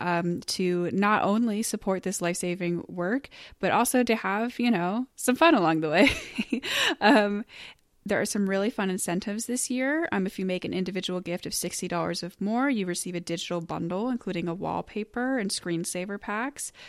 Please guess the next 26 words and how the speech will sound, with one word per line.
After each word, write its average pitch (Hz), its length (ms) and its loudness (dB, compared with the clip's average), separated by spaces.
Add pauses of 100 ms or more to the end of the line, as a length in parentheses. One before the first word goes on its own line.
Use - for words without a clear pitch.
(120)
Um, 190 140 0
and 190 80 2
if 190 100 -4
you 190 60 0
make 185 160 0
a 175 60 -6
gift - 300 -4
of 165 180 -6
one 160 100 -2
hundred 277 300 2
dollars 214 340 0
or 196 60 -4
more, 180 500 -2
uh, 185 80 0
you 185 60 0
receive 190 320 -2
a 220 40 -2
set 196 160 -2
of 208 80 -4
stickers 240 800 0
in 180 60 -2
addition 170 340 -2
to 170 120 -8
that 160 240 -6
digital 151 340 -8
bundle. 135 540 -4